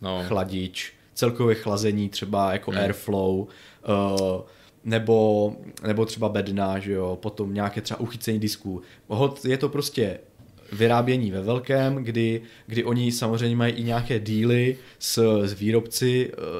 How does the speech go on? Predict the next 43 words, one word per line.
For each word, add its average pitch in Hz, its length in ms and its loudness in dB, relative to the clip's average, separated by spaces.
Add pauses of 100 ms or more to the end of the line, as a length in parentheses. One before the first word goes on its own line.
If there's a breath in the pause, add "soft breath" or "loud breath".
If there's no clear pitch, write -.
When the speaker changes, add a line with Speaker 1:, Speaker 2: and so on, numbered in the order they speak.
(120)
Speaker 2:
těch, - 320 -4 (280)
kteří 120 260 -4
jim 117 80 0
dodávají 110 400 2
nějaké 110 300 -2
ty, 110 180 -8 (160)
eh, 104 40 -8 (400)
komponenty, 120 600 0
třeba 117 280 -4
ne 104 200 2
tak 113 260 -2
jako 117 200 -4
viditelné, 123 680 0 (300 loud breath)
a 104 60 -4
oni 110 120 0
se 120 100 -2
s 120 80 -4
nimi 127 120 -2
samozřejmě 123 220 -2
domluví, 113 300 0
že 113 100 -4
to 110 100 -2
mají 110 160 0
za 110 60 -2
nějakou 107 200 -2
lepší 113 260 0
cenu 107 340 0 (200 loud breath)
a 104 60 -4
proč 110 180 -4
tam 104 180 -4
teda 104 160 -6
nedají, 92 360 -6
že 85 60 -8
jo. 85 120 -8
Takže 92 320 -4 (200 loud breath)
samozřejmě 110 340 0
potom, 113 220 -2
když 110 100 -2
se 117 80 -4
člověk 120 220 -4
kouká 110 300 -2
na 113 120 0
sestavu, 113 600 -2